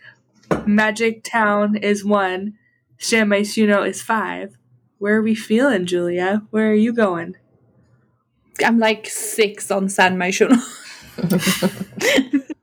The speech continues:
Speaker 2: I'm sorry, Jess. I'm sorry, Ava. I love Magic Town,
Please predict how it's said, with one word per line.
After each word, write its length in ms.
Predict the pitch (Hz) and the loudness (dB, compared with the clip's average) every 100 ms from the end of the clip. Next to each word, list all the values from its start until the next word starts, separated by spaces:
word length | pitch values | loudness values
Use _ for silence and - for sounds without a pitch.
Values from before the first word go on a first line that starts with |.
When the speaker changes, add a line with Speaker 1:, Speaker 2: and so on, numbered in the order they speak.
| _ _ - | _ _ -2
Speaker 2:
I'm 720 | - - 254 302 349 381 - | 2 2 2 0 2 0 0
sorry, 440 | 370 339 339 339 277 | 0 0 0 0 -2
Jess. 320 | 302 285 285 | 0 0 0
I'm 120 | 269 | -4
sorry, 480 | 262 294 277 277 285 226 | 0 2 2 2 0 0
Ava. 420 | 240 233 226 220 | 0 0 0 0
I 160 | 220 233 | 2 0
love 360 | 254 240 233 226 | 0 0 0 2
Magic 400 | 233 233 240 240 | 0 0 -4 -4
Town, 460 | 247 226 214 220 | 0 2 0 -2